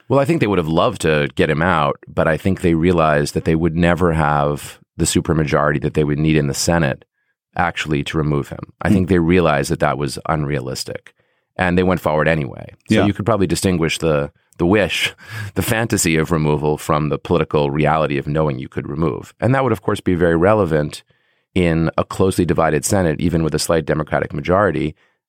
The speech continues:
Speaker 1: You still probably, depending on the circumstances, of course, wouldn't have enough votes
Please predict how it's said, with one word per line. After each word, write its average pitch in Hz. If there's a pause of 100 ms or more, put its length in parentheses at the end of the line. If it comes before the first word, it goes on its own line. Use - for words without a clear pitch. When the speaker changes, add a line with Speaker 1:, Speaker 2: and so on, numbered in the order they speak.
Speaker 1:
You 98
still 123
probably, 85 (180)
depending 90
on 80
the 80
circumstances, 82
of 71
course, - (400)
wouldn't 95
have 82
enough 85
votes 78